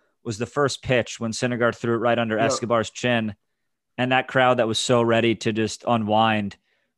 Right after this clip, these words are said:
Speaker 1: um, was so pumped up just to see our tough pitcher, give him some chin music and kinda show him that we weren't gonna go down easy. So I remember that. Yeah, I'm looking forward to go to some games, hopefully in a more normal atmosphere.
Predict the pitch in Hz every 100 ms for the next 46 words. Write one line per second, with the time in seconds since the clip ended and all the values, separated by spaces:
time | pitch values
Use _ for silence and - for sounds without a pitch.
0 | - 113 107 104 98 98 - 123 113 -
1 | 113 101 113 110 110 - 104 113 110 107
2 | 104 101 _ _ _ - 110 - 127 110
3 | - 110 104 110 104 104 - 110 107 104
4 | 101 95 110 107 - 113 104 104 101 95
5 | 104 101 101 104 101 92 104 101 98 90
6 | 98 95 - 104 92 _ _ _ _ -
7 | 143 165 143 127 127 117 110 156 156 139
8 | - 135 131 120 - _ _ _ - 117
9 | 127 120 120 107 113 113 - 117 - 123
10 | 117 113 110 110 110 110 104 104 107 107
11 | - 110 110 104